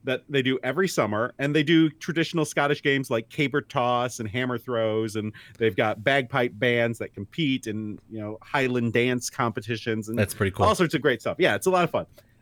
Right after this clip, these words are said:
Speaker 1: And so we were there at the Highland Day Games, and they had one of these, these food trucks that sell, like,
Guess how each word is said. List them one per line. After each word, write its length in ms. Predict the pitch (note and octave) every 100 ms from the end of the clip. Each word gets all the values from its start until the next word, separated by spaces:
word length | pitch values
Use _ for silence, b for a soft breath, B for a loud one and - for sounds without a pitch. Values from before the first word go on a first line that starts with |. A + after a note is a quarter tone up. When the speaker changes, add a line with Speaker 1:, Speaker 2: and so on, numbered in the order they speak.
| b
Speaker 1:
And 180 | D#3 E3
so 360 | D3+ F#3+ E3+ D#3+
we 140 | - D#3+
were 80 | D3+
there 340 | C#3+ G#3 G#3+
at 120 | C3 C#3+
the 80 |
Highland 420 | C3 F3 F3+ F3+ E3+
Day 320 | E3 E3+ E3 C#3+
Games, 420 | D#3+ D3+ D#3 - B C3
and 120 | D3+ D3
they 60 |
had 100 | F3+
one 120 | G3 G3+
of 40 |
these, 340 | F#3+ D#3 - -
these 460 | C#3 C3+ B2 - - _
food 240 | - E3+ C3+
trucks 540 | C3+ F#2+ - - -
that 140 | - G#2+
sell, 200 | C3+ A2+
like, 200 | G#2